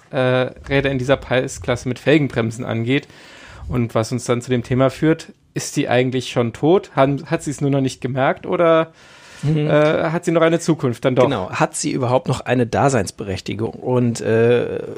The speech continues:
Speaker 2: Franjo ist, ähm, ist eher so, ich will nicht sagen, der Verfechter der Felgenbremse, aber er ist zumindest der, der wahrscheinlich so, äh, bis jetzt am wenigsten mit Scheibenbremse unterwegs war von uns dreien. Deswegen, äh, Franjo, darfst du mal sagen, was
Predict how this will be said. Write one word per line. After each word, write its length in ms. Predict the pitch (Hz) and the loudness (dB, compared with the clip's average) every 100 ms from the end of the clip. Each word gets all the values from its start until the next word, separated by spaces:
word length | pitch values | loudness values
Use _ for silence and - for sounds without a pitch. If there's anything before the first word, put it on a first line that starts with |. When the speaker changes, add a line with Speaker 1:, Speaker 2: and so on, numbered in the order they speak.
| - | -12
Speaker 2:
Franjo 500 | - 95 143 160 151 | -8 -2 0 2 2
ist, 420 | - 143 - - | 0 -4 -4 -2
ähm, 480 | 120 120 113 107 101 - - - _ _ - | 0 2 2 0 -2 -8 -20 -20 _ _ -8
ist 200 | 135 175 | -6 0
eher 200 | 143 135 | 2 4
so, 200 | 131 120 | 2 -2
ich 100 | 120 | 0
will 100 | 151 | 0
nicht 140 | 139 | 2
sagen, 220 | 139 139 | 2 2
der 80 | 123 | 0
Verfechter 500 | - 120 156 156 180 | -2 -2 -2 0 0
der 120 | 151 | 0
Felgenbremse, 920 | - 156 175 170 147 139 180 156 170 160 - - - - | 2 2 2 2 0 0 0 0 0 -2 -8 -20 -20 -4
aber 440 | 113 127 135 131 127 | 0 2 2 2 2
er 140 | 120 | 0
ist 160 | 127 - | -2 -2
zumindest 460 | 123 147 143 - | -2 0 -2 -2
der, 200 | 120 131 | 0 2
der 440 | 123 117 113 110 120 | 2 2 2 2 -2
wahrscheinlich 420 | 117 - 120 120 | -8 -4 -4 -4
so, 340 | - 117 110 - | -4 -2 0 -2
äh, 320 | 107 107 104 - - | -2 -2 -4 -10 -8
bis 160 | 123 - | -4 0
jetzt 220 | 131 - | 0 0
am 160 | 113 107 | -4 0
wenigsten 340 | 139 160 127 | 0 0 -2
mit 100 | 113 | -2
Scheibenbremse 560 | - 139 139 120 120 113 | 0 2 2 2 0 -2
unterwegs 420 | 110 107 147 - | -2 0 0 0
war 100 | 98 | -4
von 180 | - 104 | -4 -6
uns 180 | 95 - | -6 -6
dreien. 360 | 90 92 147 - - - - | -4 -4 -4 -6 -12 -18 -10
Deswegen, 500 | - 107 127 123 120 117 | -4 2 4 4 2 0
äh, 520 | 113 113 110 69 92 | 0 0 0 -2 -6
Franjo, 300 | - 123 117 | -2 0 2
darfst 240 | 110 - | 0 -4
du 60 | 143 | -2
mal 160 | 127 | 0
sagen, 360 | 104 101 101 110 - | 0 -2 -2 -6 -4
was 340 | 127 - - | -2 -2 -6